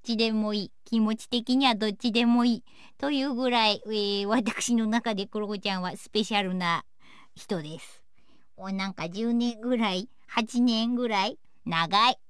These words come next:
<laughs> お付き合いなので、なんか、初めて会った人に、「あー、新井さんって黒子そのままですね」ってよく言われます、最近も。ありがとうございます。さ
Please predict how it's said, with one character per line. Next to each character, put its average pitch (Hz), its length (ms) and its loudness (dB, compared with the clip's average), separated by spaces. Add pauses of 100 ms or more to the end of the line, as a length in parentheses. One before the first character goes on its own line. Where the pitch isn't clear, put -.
(460)
<laughs> - 500 -2
お 339 140 8
付 - 300 -6
き 294 160 -2
合 262 120 2
い 254 80 0
な 240 180 0
の 233 220 -2
で、 - 140 -6 (760)
な 302 120 0
ん 254 60 0
か、 - 300 0 (720)
初 294 420 -2
め 285 200 2
て 240 120 2
会 254 100 4
っ - 40 -4
た 233 180 0
人 240 280 -2
に、 208 280 0 (100)
「あ 170 540 2
ー、 - 20 2
新 190 160 0
井 233 60 -2
さ 233 140 0
ん - 20 2
っ - 20 -2
て 247 80 -2
黒 277 280 -2
子 220 120 0
そ 214 120 -2
の 262 120 2
ま 277 160 4
ま 302 180 2
で 277 180 0
す 214 80 -6
ね」 208 160 -4
っ - 20 -12
て 190 80 -10
よ 196 140 -4
く 165 120 -10
言 165 140 -4
わ 180 180 2
れ 175 160 -2
ま 220 260 0
す、 - 120 -12
最 156 280 -4
近 170 400 -4
も。 247 220 2 (420)
あ 175 80 -4
り 175 80 -4
が 220 140 -4
と 240 100 0
う - 20 2
ご 277 120 4
ざ 311 140 6
い 330 100 4
ま 349 80 4
す。 453 280 2 (540)
さ 466 100 -2